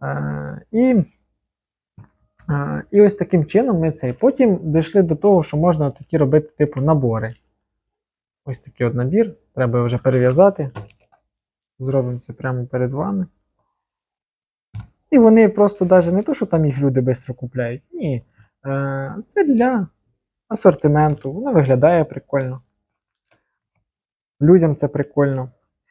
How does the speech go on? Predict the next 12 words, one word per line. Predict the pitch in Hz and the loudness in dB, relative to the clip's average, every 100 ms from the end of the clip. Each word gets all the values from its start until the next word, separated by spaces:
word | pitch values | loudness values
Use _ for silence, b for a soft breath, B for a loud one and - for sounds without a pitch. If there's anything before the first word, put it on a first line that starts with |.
| _ 175 | _ -2
Ну, | 180 - - | -2 -2 0
тут, | 180 160 | 4 4
а, | 143 147 | 4 0
знову | 139 151 139 | -6 -2 -4
ж | 131 | -4
таки, | - 139 | -6 -6
в | |
цьому | 147 135 | -2 -2
магазині | 139 139 143 139 | -2 0 0 0
в | 139 | -2
нас, | 135 131 | -4 -6
е, | 151 139 135 135 135 131 | -12 -8 -8 -8 -12 -14